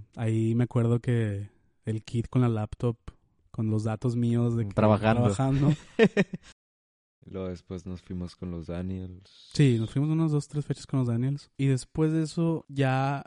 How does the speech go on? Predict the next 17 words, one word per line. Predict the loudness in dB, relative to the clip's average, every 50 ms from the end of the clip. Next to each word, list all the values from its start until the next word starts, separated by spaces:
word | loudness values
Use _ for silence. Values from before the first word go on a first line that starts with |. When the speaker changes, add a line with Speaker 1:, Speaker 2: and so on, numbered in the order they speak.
| -12 -12
Speaker 3:
Trabajamos | -10 -8 -8 -8 -10 -10 -12 -12 -12 -12
el | -12 -12
E | -12
P. | -14 -14 -6
Speaker 1:
Tra-, | 0 2 2 2 2
ajá. | 2 0 0 0 0 -4 -10 -10
Speaker 3:
Ya | -8 -8 -8 -8 -10
para, | -10 -12 -12 -12 -12 -12
o | -14 -10
sea, | -6 -4 0 0 0 0 -2 -2 -2
mejorándolo. | 2 4 6 6 6 4 4 4 2 2 0 -2 -6 -10 -12 _ _ _ _
Speaker 1:
Sí, | -2 2 2 2 2 -2 -4 0
para | 2 4 6 4
esto | 4 2 2 0 0 0 -2 -4
ya | -4 -4 -2 -2 -2 -2 -4 -4 -6 -6 -4
como | 0 0 2 2 0
que | 0 -2 -4 -4 -4 -4 -6 -10 -10